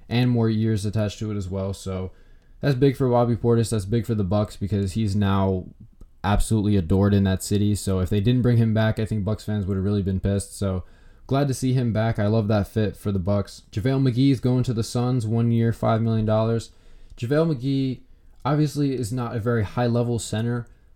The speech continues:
but what it, what he provides as an off-the-bench big is exactly what the Suns needed. They just needed someone seven foot tall that can just give you ten to twelve minutes a game when DeAndre Ayton is not on the floor.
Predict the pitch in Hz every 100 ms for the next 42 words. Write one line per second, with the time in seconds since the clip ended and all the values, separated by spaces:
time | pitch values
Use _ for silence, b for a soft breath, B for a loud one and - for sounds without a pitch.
0 | - 107 104 92 113 139 120 123 143 160
1 | 139 110 113 117 123 113 - 110 104 98
2 | 107 117 104 107 104 104 110 110 101 104
3 | 104 101 95 104 104 117 104 101 - 107
4 | 87 98 85 82 95 113 127 117 135 127
5 | 123 110 b b b b - - 143 156
6 | 156 151 - - - 135 139 139 - 123
7 | 101 120 117 113 95 107 - 107 101 90
8 | 107 95 - 127 139 127 123 120 110 117
9 | 110 110 110 104 95 104 101 95 95 95
10 | 95 95 95 98 90 95 85 92 80 90
11 | - 90 82